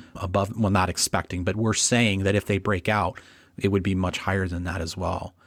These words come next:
And I think both are good breakout candidates. I think they both can retain a lot of the value that they had last year in that short sample. But I think that I'm, especially because I'm very interested in what the price for those two would be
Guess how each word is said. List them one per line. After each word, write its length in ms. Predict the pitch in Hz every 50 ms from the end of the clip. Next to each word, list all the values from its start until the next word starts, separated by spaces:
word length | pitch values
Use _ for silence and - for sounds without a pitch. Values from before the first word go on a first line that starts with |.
| _ _ _ _ _ -
And 80 | 120 127
I 80 | 151
think 240 | 160 - 202 160 -
both 200 | 143 151 160 156 131
are 40 |
good 220 | 113 - 117 95 92
breakout 320 | - 95 90 - 85 82
candidates. 440 | - - 85 82 82 - - - -
I 80 | 104 104
think 220 | - 123 117 107
they 100 | - 107
both 340 | 95 - 107 117 110 - -
can 360 | - 98 95 95 92 87 - - - - - - - _ _ _ _ _ _
retain 580 | - 104 107 107 98 - - - 113 113 113 113
a 80 | 107 98
lot 280 | 95 101 101 107 107
of 100 | 104 90
the 80 | 101 92
value 320 | 101 92 98 101 95 90
that 120 | 95 87 -
they 120 | 95 92
had 260 | 80 - 92 92 90
last 320 | 92 87 92 87 - - -
year 200 | 98 95 95 92
in 80 | 90
that 140 | 90 87 87
short 280 | - - - 87 90 -
sample. 560 | - 107 101 98 92 - - 82 90 95 - _ - - - - - - _ _ -
But 100 | 101 92
I 120 | 101 104
think 380 | 107 - - 117 107 - - -
that 220 | 95 92 - - - _ _ _ _ _ _ _ _ _ _ _ _ _
I'm, 420 | 117 117 123 123 123 120 117 107 - -
especially 520 | - 113 98 - - - 156 165 - 165 135
because 220 | 127 - - 110
I'm 140 | 113 107 107
very 260 | 123 131 143 156 147
interested 360 | 135 123 - 123 - 120 107
in 100 | 113 104
what 140 | 101 95 -
the 80 | - -
price 460 | - - - - - 98 104 - -
for 120 | - 104
those 200 | 98 92 85 -
two 200 | - - 92 87
would 160 | 85 85 87
be 320 | - 92 85 80 82 -